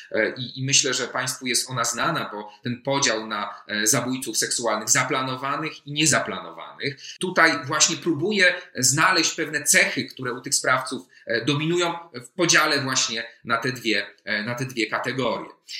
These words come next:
E, no i tutaj można powiedzieć, że za samą nazwą idzie sprawca, e, czy przestępstwo zaplanowane, czyli możemy wyobrazić sobie, że mamy osobę, która planuje, co się ma zdarzyć,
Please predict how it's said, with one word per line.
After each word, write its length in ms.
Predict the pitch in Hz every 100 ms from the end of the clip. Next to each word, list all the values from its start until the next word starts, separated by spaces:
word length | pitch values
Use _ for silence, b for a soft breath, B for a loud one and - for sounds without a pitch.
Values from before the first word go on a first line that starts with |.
| B -
E, 200 | 117 131
no 140 | 220
i 120 | 214
tutaj 340 | 214 214 202 - - _ _ _
można 300 | 156 160 180
powiedzieć, 640 | - - 147 175 175 156
że 80 | 143
za 100 | 143
samą 300 | - 151 151
nazwą 440 | 156 147 147 110 -
idzie 240 | - 101 - 113
sprawca, 720 | - 135 135 139 123 - -
e, 160 | 110 110
czy 140 | 139
przestępstwo 720 | 131 156 - 131 - 127 120
zaplanowane, 840 | 131 165 165 147 151 151 156 156 120
czyli 200 | - 113
możemy 340 | 120 123 135
wyobrazić 440 | 127 123 127 131 131
sobie, 220 | - 127
że 100 | 123
mamy 240 | 123 123
osobę, 480 | 123 - 135 135 131 123 -
która 520 | - 135 131 123 - B
planuje, 420 | - 143 160 165 -
co 100 | 135
się 140 | 135
ma 120 | 117
zdarzyć, 800 | 113 - 120 117 - 220 - -